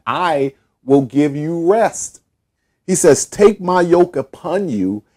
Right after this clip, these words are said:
and learn of me, for I am meek and lowly in heart, and you shall find rest unto your souls. For my yoke is easy and my burden is light." The one thing you gotta understand is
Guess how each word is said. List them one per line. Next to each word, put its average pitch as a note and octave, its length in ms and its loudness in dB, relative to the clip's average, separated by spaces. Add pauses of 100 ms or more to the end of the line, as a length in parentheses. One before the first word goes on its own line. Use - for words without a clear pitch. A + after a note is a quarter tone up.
(180)
and D3 320 2
learn G3 340 2
of E3 180 0
me, D3+ 600 -6 (240)
for - 280 4
I D#3 160 2
am C3+ 360 -2
meek F3+ 260 0
and B2+ 240 4
lowly E3+ 440 6
in D#3+ 120 -4
heart, A#2 400 0
and A#2+ 220 -6
you C#3 100 -2
shall C#3 280 -6
find C3+ 680 -10
rest - 480 -4 (480)
unto C#3 360 0
your B2+ 280 2
souls. - 600 -6 (260)
For A2 240 0
my A2 220 -6
yoke A2+ 420 -4
is G#2 240 -8
easy D3+ 580 -10 (480)
and A2+ 160 -16
my G#2+ 140 -6
burden A#2 500 -2
is A2 160 -16
light." E2+ 320 -14 (800)
The B2 80 -2
one C#3+ 240 2
thing F3+ 260 4
you F3 80 -2
gotta E3 260 2
understand C#3+ 800 -6
is A#2 300 -6